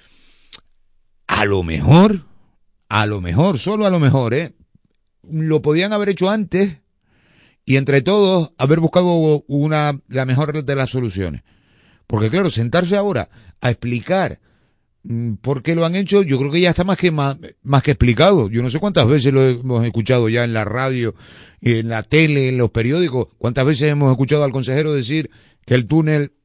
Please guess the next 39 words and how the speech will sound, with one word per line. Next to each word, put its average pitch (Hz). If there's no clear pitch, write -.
nuevo 151
por 139
medidas 151
de 151
seguridad 147
no 151
se 143
puede 143
poner 147
en 143
doble 143
sentido? 101
Que 135
no 151
podían 165
poner 156
semáforos 165
porque 139
se 131
formaban 147
colas 165
en 143
horas 143
puntuales. 104
Y 127
que, 104
por 90
tanto, 117
tomaron 127
la 127
alternativa 131
de 117
cortar, 120
eh, 127
el 113
túnel 156
en 127
horario 123
nocturno. 87